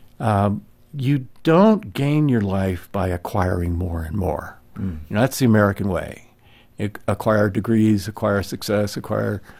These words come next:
Speaker 1: money. You find your life by giving it away
Speaker 2: Mm.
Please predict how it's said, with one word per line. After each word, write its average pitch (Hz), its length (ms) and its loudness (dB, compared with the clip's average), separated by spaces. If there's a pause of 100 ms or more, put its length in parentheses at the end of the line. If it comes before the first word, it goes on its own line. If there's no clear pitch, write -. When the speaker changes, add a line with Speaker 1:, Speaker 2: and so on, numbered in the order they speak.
Speaker 1:
money. 110 420 4 (580)
You 123 140 0
find 175 380 4
your 131 100 0
life 101 380 -2
by 95 140 -4
giving 92 320 0
it 85 100 -4
away 85 540 -8 (320)
Speaker 2:
Mm. 80 160 -8